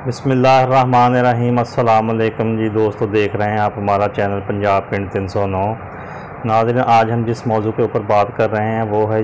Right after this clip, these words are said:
ये जो ऑनलाइन अर्निंग के नाम पे हमारे साथ सादा लो-, लोगों के साथ फ्रॉड किया जाता है। वैसे तो नाज़रीन, मैं इसके ऊपर बात करता नहीं हूँ क्योंकि मैं बनाता हूँ पंजाबी व्लॉग्स, क्योंकि मैं प्रमोट करूँ अपने पंजाबी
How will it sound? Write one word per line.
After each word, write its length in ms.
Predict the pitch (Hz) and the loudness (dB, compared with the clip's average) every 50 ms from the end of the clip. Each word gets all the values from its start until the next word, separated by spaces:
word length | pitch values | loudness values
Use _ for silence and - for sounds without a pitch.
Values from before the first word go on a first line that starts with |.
| 104 110 | 0 -2
ये 60 | 110 | -2
जो 120 | 104 113 113 - 107 | -2 -2 -2 -2 0
ऑनलाइन 380 | 104 104 104 104 107 110 107 - | 0 0 0 0 -2 -2 -2 -2
अर्निंग 340 | 110 104 101 104 113 113 | -4 -4 -2 -2 -4 -2
के 120 | 110 120 110 | -2 -2 -2
नाम 260 | 104 104 104 104 98 | 0 0 -2 -2 -2
पे 100 | 104 104 | -4 -4
हमारे 340 | 104 104 104 104 104 101 104 | -4 -2 -2 -2 0 -2 -2
साथ 420 | 101 - 107 104 104 101 104 104 95 - - | -2 -2 -2 0 0 0 -2 -6 -8 -10 -8
सादा 320 | - 107 104 98 92 104 104 | -2 -2 0 0 0 0 0
लो-, 180 | 101 107 107 104 | 0 0 0 0
लोगों 260 | 107 101 98 101 104 | -2 -2 -2 -2 -4
के 80 | 98 101 | -4 -2
साथ 760 | 101 101 104 101 - - - - - - - - - - - - | 0 0 0 0 -2 -8 -14 -16 -16 -14 -16 -16 -16 -10 -6 -2
फ्रॉड 280 | - 104 101 98 101 | 2 2 2 2 0
किया 220 | 95 110 107 104 101 | -2 -2 -2 0 0
जाता 320 | 104 101 95 - 101 104 | 0 -2 0 -2 -2 0
है। 140 | 104 104 101 - - - - - - - - - - 113 | -2 -2 -4 -8 -12 -16 -16 -16 -16 -16 -14 -10 -4 0
वैसे 320 | 110 120 117 113 123 123 | 2 2 2 2 0 0
तो 100 | 127 135 | 0 2
नाज़रीन, 340 | 127 127 123 123 123 131 131 131 | 2 4 4 4 2 2 2 2
मैं 340 | 127 120 120 123 123 123 | 2 2 2 2 2 2
इसके 360 | 113 117 110 - - - 123 120 | 0 -2 -4 -6 -4 0 0 0
ऊपर 220 | 117 - - 120 107 101 | 2 0 -2 -4 -2 2
बात 300 | 104 104 107 107 - - | 4 4 4 4 2 0
करता 340 | - 110 101 - - 113 117 | -2 -2 -2 0 0 0 0
नहीं 160 | 110 110 110 | 0 0 -2
हूँ 100 | 113 117 | -2 -2
क्योंकि 260 | 110 - 113 107 123 110 | -2 -4 -2 0 0 0
मैं 240 | 110 104 104 104 101 | 0 0 0 -2 -2
बनाता 300 | 101 110 110 104 - - | -2 -2 -2 0 0 -2
हूँ 140 | 107 107 - | -2 -2 -2
पंजाबी 540 | - 107 101 104 101 98 92 90 107 107 107 107 107 - - - 101 | -4 -2 0 0 0 0 0 0 -2 -2 -2 -2 -4 -6 -8 -8 -6
व्लॉग्स, 520 | 95 98 101 98 98 98 101 104 107 104 107 110 123 - - - - | -4 -2 0 2 2 4 2 2 0 -2 -6 -8 -8 -12 -14 -14 -6
क्योंकि 200 | - 107 101 - 110 | -6 -4 -2 -2 -2
मैं 280 | 104 104 104 107 107 107 - - - - - - | 0 0 0 0 -2 -2 -6 -10 -16 -16 -6 -4
प्रमोट 420 | - 104 95 101 101 101 95 - - | -4 -2 0 0 0 -2 -2 -2 -2
करूँ 200 | 113 104 104 107 | -2 0 0 -2
अपने 240 | 101 - 101 104 95 | -4 -4 -6 -8 -6
पंजाबी 560 | - 107 104 101 104 98 95 92 107 104 104 | -4 -4 -2 0 0 -2 0 -2 -2 -4 -4